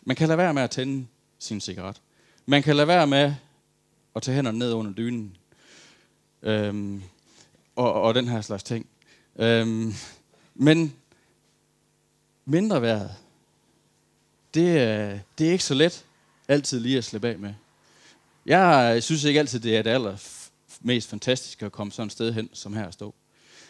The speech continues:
Øhm, også selvom man måske synes, at man kan have det her kald,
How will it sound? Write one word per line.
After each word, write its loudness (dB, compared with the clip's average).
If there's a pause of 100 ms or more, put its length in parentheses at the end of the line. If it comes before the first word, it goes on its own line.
(120)
Øhm, -6 (200)
også 2
selvom 2
man -2
måske -2
synes, -2
at -6
man -8
kan -12
have -2
det -6
her -6
kald, -6